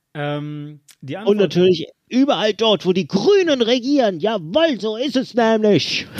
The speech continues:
Speaker 1: Nee, pass auf. Äh, die richtige Antwort ist tatsächlich weder, äh, dystopisch noch besonders, ähm, noch besonders, äh, wie soll ich sagen, ähm, ähm, humoristisch aufgeladen. Ähm, die,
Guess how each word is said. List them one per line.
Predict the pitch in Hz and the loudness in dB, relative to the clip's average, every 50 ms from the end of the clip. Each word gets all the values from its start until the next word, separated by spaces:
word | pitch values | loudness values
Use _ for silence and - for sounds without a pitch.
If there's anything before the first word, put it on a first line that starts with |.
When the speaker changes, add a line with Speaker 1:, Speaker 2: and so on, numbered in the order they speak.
| - - - - - - - | -8 -8 -8 -10 -10 -4 -2
Speaker 1:
Nee, | 233 269 208 | 0 0 0
pass | 139 143 185 | -2 -4 -2
auf. | 202 165 104 - - _ _ | -2 -2 -4 -6 -10 _ _
Äh, | - 151 147 147 | 0 2 2 2
die | 143 151 | 2 2
richtige | 180 262 254 - 208 196 165 | 0 0 0 0 -2 -2 0
Antwort | 190 190 202 190 185 | 0 0 -2 -2 -4
ist | 175 - - | -4 -4 -4
tatsächlich | 185 175 - 170 151 - 165 143 - 131 | -4 -4 -2 -4 -4 -2 -4 -4 -2 0
weder, | 131 156 190 190 175 175 170 165 165 160 - 143 143 143 147 147 151 151 | 0 0 2 2 2 2 0 0 -2 -4 -4 -4 -4 -2 -2 -2 -2 -2
äh, | 147 | -2
dystopisch | 131 143 131 - - - 190 233 - 208 202 - - - | -4 -4 -6 -4 0 0 0 0 2 0 -2 -2 -2 -2
noch | 151 170 - | -2 -2 -2
besonders, | - - 151 135 147 151 151 156 147 143 139 135 131 - - - - - | 0 0 0 2 2 2 2 2 2 2 2 2 0 -2 -6 -12 -10 -6
ähm, | 139 123 127 127 123 120 123 123 123 123 - - - - - - - _ - | -2 0 0 2 2 2 2 0 0 -2 -8 -18 -20 -20 -20 -20 -14 _ -2
noch | 143 139 - | -2 -2 0
besonders, | - - 135 117 127 123 123 127 120 123 120 120 113 - - - - - - | 0 0 0 2 2 2 2 2 2 2 2 2 0 -2 -6 -12 -12 -10 -8
äh, | 120 113 113 113 | -4 -4 -4 -2
wie | 110 | -2
soll | 110 113 113 | -2 -2 -2
ich | 110 - | -2 -2
sagen, | - 131 127 123 120 113 110 110 113 | 0 0 0 2 2 0 -2 -2 -4
ähm, | 113 107 104 104 104 104 101 101 98 | -6 -6 -6 -6 -4 -4 -6 -6 -8
ähm, | 95 95 95 98 98 98 95 92 107 - - - _ - - - - - - - - - - - - - - - - - - - - - - - - - - _ - | -8 -10 -10 -10 -12 -12 -14 -16 -16 -20 -20 -20 _ -20 -20 -18 -18 -18 -20 -20 -20 -20 -20 -20 -20 -20 -20 -20 -20 -20 -20 -20 -20 -20 -20 -20 -20 -20 -14 _ 0
humoristisch | 160 156 160 151 202 247 233 - - 160 - - | 2 4 4 4 4 2 0 0 -2 -2 -2 0
aufgeladen. | 160 170 202 196 - 151 127 120 117 120 127 160 190 214 220 - | 0 -2 -2 -2 -2 -4 -2 -2 -2 -2 -2 -4 -4 -6 -4 0
Ähm, | 170 156 165 165 175 175 175 180 196 - | 2 4 4 4 4 2 0 0 -2 -6
die, | 147 127 151 165 170 170 165 175 - 160 165 165 165 160 | -8 -6 -4 -2 -2 -2 -2 -4 -6 -8 -10 -10 -10 -12